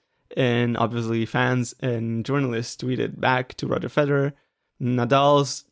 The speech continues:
tweet was <laughs> particularly interesting. I didn't, I don't have a, a screenshot of it in front of me right now, but it's essentially said, um, "As per our discussions, um,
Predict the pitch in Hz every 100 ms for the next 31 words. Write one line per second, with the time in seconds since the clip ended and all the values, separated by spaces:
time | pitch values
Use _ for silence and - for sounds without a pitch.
0 | - - 135 135 139 - 123 117 110 -
1 | - 156 - 143 139 147 123 135 139 139
2 | 143 120 127 139 139 147 151 139 127 123
3 | - - _ _ _ _ _ - 127 123
4 | 120 123 - 147 - 127 120 113 - 123
5 | 117 120 113 113 113 117 135 147 143 127
6 | 131 135 - - 147 - 135 131 127 123
7 | - 131 120 120 117 - _ _ _ -
8 | 147 - 160 160 143 127 - 165 160 123
9 | 120 123 - _ _ _ 127 117 113 120
10 | 117 113